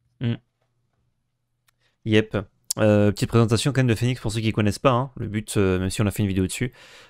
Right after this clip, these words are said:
euh, c'est de jouer, euh, des Phoenix Dark qui vont revenir au cimetière en jouant trois sorts, euh, d'effet mode rituel dans le main, dans le même tour, donc en main phase un. Et, euh, à côté de ça, du coup, on a plein de spells à jouer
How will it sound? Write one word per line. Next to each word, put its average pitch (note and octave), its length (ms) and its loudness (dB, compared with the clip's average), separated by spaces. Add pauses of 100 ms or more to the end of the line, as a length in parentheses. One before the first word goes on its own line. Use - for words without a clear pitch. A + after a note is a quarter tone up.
(140)
euh, G2 560 6
c'est G2+ 220 -4
de G2+ 120 0
jouer, G#2+ 280 0
euh, G2+ 100 2
des G2+ 120 -2
Phoenix G2+ 280 -4
Dark A2+ 160 -2
qui A2+ 60 -6
vont G2 100 -2
revenir G#2 200 2
au - 20 0
cimetière G#2+ 440 -2
en G#2 140 0
jouant G2+ 220 -4
trois - 260 -2
sorts, A#2 380 0
euh, F#2+ 420 0
d'effet G2+ 220 -4
mode G#2 160 0
rituel G#2 340 0 (320)
dans A2+ 80 2
le A#2 80 2
main, G#2 260 2
dans A2+ 140 2
le A2+ 60 4
même G#2 180 2
tour, D3+ 160 -2
donc G2+ 180 -4
en G#2 60 0
main F#2+ 140 -2
phase G2 180 0
un. G2+ 220 0 (480)
Et, G2 160 2
euh, F#2+ 340 2
à - 20 0
côté - 200 -4
de F#2 60 0
ça, A#2 120 0
du A2+ 100 -6
coup, - 140 -8
on G2+ 40 -4
a F2+ 60 -6
plein A#2 280 -2
de G#2 80 0
spells G#2 280 -2
à G2 60 0
jouer G2 300 -2